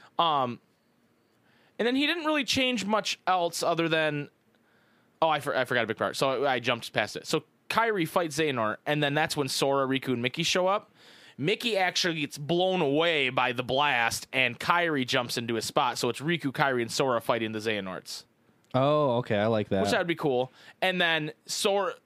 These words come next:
Speaker 1: th-, he needs one. They beat, you beat the Xehanorts. He still needs one more, uh, piece for the key, to forge the Keyblade. So he goes at Sora, and then Kairi kinda sacrifices herself.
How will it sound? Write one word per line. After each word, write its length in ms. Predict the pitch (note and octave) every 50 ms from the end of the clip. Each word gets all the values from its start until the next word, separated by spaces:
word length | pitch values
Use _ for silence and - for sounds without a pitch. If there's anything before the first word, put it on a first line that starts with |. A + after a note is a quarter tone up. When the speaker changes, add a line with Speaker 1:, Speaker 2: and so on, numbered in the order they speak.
| _ _ _ _ - E3
Speaker 1:
th-, 140 | D#3+ -
he 160 | E3 D#3+ F3+ -
needs 180 | F3+ E3 C3+
one. 300 | D3+ E3+ F3+ F3+ F3 D3
They 100 | D#3 D3+
beat, 180 | C#3+ C#3+ F3+ E3
you 120 | E3 D#3+
beat 140 | D#3+ G3+ E3
the 60 | E3+
Xehanorts. 380 | D3+ E3+ E3+ D#3 D3+ C#3+ C3+ - -
He 60 | E3
still 180 | D3 - F3 F3
needs 180 | E3 D#3+ C3+
one 160 | C#3 D3 D3+ D3
more, 180 | C#3+ C#3 C3+ B2+ A#2+ -
uh, 340 | C3 C3 C3 B2+ A#2+ A#2 A2
piece 320 | - - - E3 C#3 - -
for 120 | - C3
the 80 | A#2+ A#2
key, 400 | - - - - D3 C3 C3 - -
to 80 | - A#2+
forge 220 | - C#3+ C3+ A#2+
the 80 | - A#2
Keyblade. 420 | - D3+ C#3+ A2 A#2 G#2+ G#2 G2+ - - - - - -
So 100 | - -
he 60 | C#3
goes 320 | A2+ A2 D3 C#3+ D#3 D3+ D#3
at 100 | C#3 B2
Sora, 400 | - - D#3 C#3+ C3+ B2 A#2 G#2 - -
and 140 | B2+ - C#3+
then 80 | C3 B2
Kairi 380 | - E3 D#3 D3+ C#3 C3+ B2+
kinda 220 | - C3 A#2+ G#2 -
sacrifices 760 | - - D3 B2 A#2+ - A2+ - - A2 G#2 - - G2+ F#2+
herself. 640 | G#2 G#2 - - A#2+ G#2+ G2 F#2+ F#2+ - - -